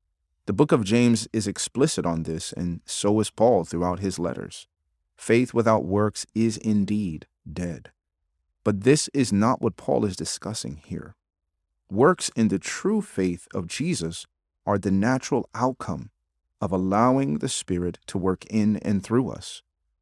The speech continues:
within our inherent sinfulness, to live a life in the Spirit even though we are all flesh. Works are an internal slash external evidence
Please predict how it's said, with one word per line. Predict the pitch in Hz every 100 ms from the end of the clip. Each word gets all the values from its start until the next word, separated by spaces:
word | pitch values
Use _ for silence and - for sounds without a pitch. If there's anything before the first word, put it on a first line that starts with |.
| _
within | 113 110 123 123
our | 120
inherent | 117 98 98 117 117
sinfulness, | - 117 131 - - - - - _ _ _ _
to | -
live | 117 131
a |
life | 120 107 120 -
in | 104
the | 98
Spirit | - - 151 98 87 _ -
even | 151 170 165 123
though | 139 127
we | 82 65 104 113
are | 104 101 -
all | - 110 117 117
flesh. | 117 - 65 - - - _ _ _ _ _ _ -
Works | 98 139 165 - -
are | 107 107
an | 104 98 -
internal | 156 156 - 135 131 127 131 139
slash | - 92 90 90 - -
external | 135 - - 120 117 104 -
evidence | 110 90 78 - -